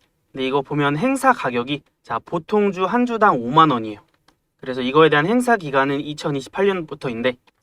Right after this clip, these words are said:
자, 그럼 이게 무슨 소리냐면 지금 주가가 삼만 원대인데, 자, 이거 주식 매수 선택권 행사 가격이 한 주당 오만 원이에요. 근데 주식 매수 선택권은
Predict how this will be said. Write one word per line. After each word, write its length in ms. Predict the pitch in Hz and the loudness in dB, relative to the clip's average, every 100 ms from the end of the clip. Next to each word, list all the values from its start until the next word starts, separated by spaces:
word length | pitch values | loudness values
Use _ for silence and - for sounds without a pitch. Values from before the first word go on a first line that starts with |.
| _ _ | _ _
자, 120 | - 127 | -8 -4
그럼 160 | 120 | -4
이게 200 | 123 240 | 0 2
무슨 220 | 160 135 | 2 -2
소리냐면 640 | 139 143 147 127 113 123 110 _ _ _ - | -4 -2 0 -2 -2 -2 -4 _ _ _ -16
지금 440 | - 160 208 247 | -6 -2 4 4
주가가 340 | 240 156 151 - | 2 2 2 2
삼만 320 | 214 220 208 | 2 4 6
원대인데, 520 | 185 160 131 117 113 _ _ _ - | 4 0 0 0 -2 _ _ _ -6
자, 180 | 123 | -4
이거 260 | 113 123 127 | 0 4 4
주식 280 | - 151 170 | 2 -4 0
매수 180 | 165 160 | 0 0
선택권 460 | 170 165 160 156 | -4 -2 2 2
행사 260 | 202 208 202 | 2 0 0
가격이 600 | - 120 120 151 233 247 _ _ | 0 -2 -2 -2 -4 -6 _ _
한 160 | 175 | -6
주당 260 | 165 160 127 | 0 2 2
오만 240 | 117 139 | 4 4
원이에요. 280 | 131 113 107 _ _ | 4 -2 -6 _ _
근데 540 | - 196 202 175 180 156 | -6 0 2 4 4 0
주식 260 | - 185 | -2 0
매수 200 | 233 233 | 2 2
선택권은 760 | 214 214 208 202 190 180 170 | 0 -2 -2 0 0 0 -2